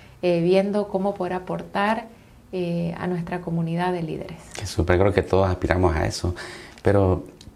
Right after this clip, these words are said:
Speaker 2: ¿cómo fue tu inicio en, en B P O Center, que antes se llamaba sfade?
Speaker 1: Ujú.
Speaker 2: Y creo que fuiste gerente de muy joven, ¿no?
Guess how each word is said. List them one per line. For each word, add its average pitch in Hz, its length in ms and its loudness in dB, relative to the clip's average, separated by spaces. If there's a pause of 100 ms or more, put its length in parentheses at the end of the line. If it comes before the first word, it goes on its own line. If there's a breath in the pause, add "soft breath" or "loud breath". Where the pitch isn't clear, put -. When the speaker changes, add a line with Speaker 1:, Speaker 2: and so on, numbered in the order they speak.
Speaker 2:
¿cómo 139 200 4
fue 131 140 4
tu 104 120 2
inicio 101 360 6
en, 85 520 4
en 90 140 4
B 98 120 6
P 95 160 4
O 92 40 4
Center, 98 360 2
que - 100 0
antes 95 220 2
se 92 60 0
llamaba 90 340 4
sfade? 95 480 4
Speaker 1:
Ujú. 220 160 0 (320 loud breath)
Speaker 2:
Y - 60 -4
creo 127 160 4
que 123 80 0
fuiste 120 340 2
gerente 98 640 4
de - 280 2
muy 120 140 6
joven, 117 400 2
¿no? 156 60 -2